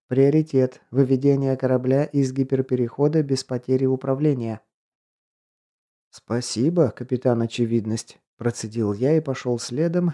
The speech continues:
не слишком быстро, чтобы не показывать Кире, что меня колбасит. Кира уже была на мостике, когда я до него дошел.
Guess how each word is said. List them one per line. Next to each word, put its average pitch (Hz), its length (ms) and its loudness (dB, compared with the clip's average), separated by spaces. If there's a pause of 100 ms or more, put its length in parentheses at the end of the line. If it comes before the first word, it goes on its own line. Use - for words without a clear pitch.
не 120 180 -4
слишком 113 580 -10
быстро, 107 500 -4 (220)
чтобы 170 440 -2
не 156 160 2
показывать 123 640 -2
Кире, 165 300 0
что - 180 -12
меня 135 380 -4
колбасит. 135 680 -6 (2000)
Кира 131 220 6
уже 120 260 2
была 117 300 4
на 117 100 -2
мостике, 117 640 -4
когда 113 300 -4
я 110 160 2
до 120 120 0
него 117 280 0
дошел. 110 480 -4